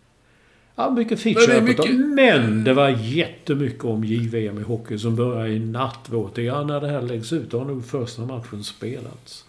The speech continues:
Speaker 2: Ja. Och det älskar ju vi här hemma.
Speaker 1: Ja, och ja, jag vet, hela, hela svenska folket sitter uppe klockan fyra och följer detta.
Speaker 2: Ehm,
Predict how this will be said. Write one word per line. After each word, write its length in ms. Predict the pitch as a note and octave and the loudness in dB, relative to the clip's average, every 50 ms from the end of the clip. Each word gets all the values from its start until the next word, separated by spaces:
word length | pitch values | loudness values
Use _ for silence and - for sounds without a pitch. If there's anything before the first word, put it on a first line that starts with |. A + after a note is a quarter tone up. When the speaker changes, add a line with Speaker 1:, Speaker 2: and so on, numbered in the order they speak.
| _ _ - | _ _ -4
Speaker 2:
Ja. 360 | - G#2+ G2 F2+ F2 G#2+ B2 B2 - - _ _ _ _ _ _ _ _ _ _ _ _ _ _ _ _ _ _ _ _ _ _ _ _ _ _ _ _ _ _ _ _ _ | -2 -2 0 0 -2 -4 -8 -10 -14 -20 _ _ _ _ _ _ _ _ _ _ _ _ _ _ _ _ _ _ _ _ _ _ _ _ _ _ _ _ _ _ _ _ _
Och 280 | - G#2+ G#2 - - _ - - A2+ G#2+ | -2 -2 -2 -2 -4 _ -8 -4 -2 0
det 320 | G2 G#2+ G#2 G2 G2 F#2+ | 0 2 2 2 0 0
älskar 360 | F#2+ G2+ G#2+ - - - F#2 E2 | 0 -2 -2 -4 -6 -6 -4 -4
ju 220 | D#2+ D#2+ E2 D#2+ | -4 -6 -6 -6
vi 440 | F2 G2 F2+ E2 - - - - - - - - - - - | -6 -8 -10 -10 -12 -14 -16 -16 -16 -16 -16 -18 -16 -16 -14
här 240 | - - - - - | -12 -12 -14 -14 -14
hemma. 300 | - - - - - - - _ _ - _ _ _ - | -16 -16 -16 -16 -20 -20 -20 _ _ -20 _ _ _ -10
Speaker 1:
Ja, 240 | - G#2+ F2 E2 F#2 | -8 -8 -8 -8 -10
och 180 | F#2+ G2 A2+ | -8 -4 -4
ja, 240 | A#2 G2 F2 F2+ F#2+ G#2 | -4 -4 -4 -8 -12 -12
jag 60 | G2 F#2+ | -12 -12
vet, 200 | G#2 G2 - - | -14 -14 -10 -10
hela, 260 | G#2 G2+ G2+ G2 G2 - - - - - - _ _ - - | -10 -10 -10 -12 -12 -16 -18 -20 -20 -20 -20 _ _ -16 -12
hela 200 | A2+ G#2+ F#2+ F#2+ | -12 -10 -10 -10
svenska 400 | F#2+ - - G#2 A2 A2+ - A2 | -10 -8 -8 -8 -8 -6 -8 -10
folket 480 | G#2+ - - D3 - - - - - - | -10 -8 -8 -8 -10 -10 -12 -16 -14 -12
sitter 280 | - D3 B2+ - A#2+ | -10 -10 -10 -8 -8
uppe 280 | B2+ B2+ B2+ - A#2 A2 | -8 -8 -8 -8 -8 -8
klockan 300 | A2 - A2 G#2+ G2+ G2+ | -8 -8 -10 -10 -10 -12
fyra 380 | - - A2+ G#2 G#2+ G2+ F#2+ F#2+ | -10 -8 -8 -8 -8 -10 -12 -12
och 380 | - - - - - - - - F#2 F2+ F#2 G2+ G#2 | -12 -14 -14 -16 -16 -16 -16 -18 -18 -18 -18 -20 -20
följer 340 | - - G2+ F2 - - - | -16 -16 -14 -14 -14 -16 -16
detta. 320 | G2 G2 F#2 _ - _ - _ _ _ _ _ _ _ _ _ _ _ _ _ _ _ _ _ _ _ _ _ _ _ _ _ _ _ _ _ _ _ _ _ _ _ _ _ _ _ _ _ - D#2 | -16 -18 -20 _ -20 _ -20 _ _ _ _ _ _ _ _ _ _ _ _ _ _ _ _ _ _ _ _ _ _ _ _ _ _ _ _ _ _ _ _ _ _ _ _ _ _ _ _ _ -16 -14
Speaker 2:
Ehm, 280 | D#2+ D2 B1+ - - | -14 -14 -14 -16 -20